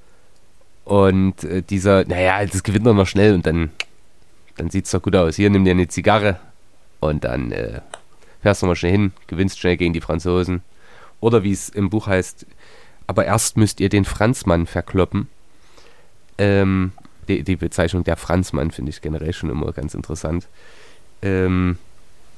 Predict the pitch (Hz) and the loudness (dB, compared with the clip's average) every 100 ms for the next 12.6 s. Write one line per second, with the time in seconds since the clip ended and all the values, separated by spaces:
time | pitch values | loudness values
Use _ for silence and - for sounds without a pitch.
0 | - - - - - - - - - - | -18 -18 -20 -18 -18 -18 -20 -20 -20 -20
1 | - - - - - - - 117 127 147 | -20 -20 -20 -20 -20 -10 -2 2 4 4
2 | - 110 110 123 - 117 117 92 110 - | 2 4 4 2 -2 -2 -2 -2 -2 -2
3 | 98 - 110 117 110 101 - 101 92 107 | -4 -2 -4 -2 -2 -2 -2 -2 0 2
4 | 107 110 - - - 98 - - - 101 | 0 -2 -6 -14 -8 -8 -8 -10 -2 4
5 | 120 - 113 107 104 98 - 92 98 104 | 4 2 -2 -2 -2 -6 -4 0 0 -2
6 | 98 90 95 95 95 90 95 - 92 - | -6 -4 -4 -4 -4 -6 -6 -4 -4 -4
7 | 98 92 104 135 107 90 87 101 95 87 | -4 -2 2 2 2 2 0 -2 -2 -2
8 | 82 - - - 95 87 80 90 87 95 | -4 -10 -20 -8 -4 -2 -2 -2 0 2
9 | 101 120 90 - - - - 50 87 - | 4 4 2 -6 -14 -16 -12 -12 -12 -16
10 | - - - 120 113 - 73 - 95 101 | -12 -12 -4 0 0 0 -8 -2 2 2
11 | 98 104 - 71 85 - - - - 98 | 2 -4 -8 -10 -10 -14 -20 -20 -4 -4
12 | - 135 180 147 156 - | 2 4 6 4 2 -8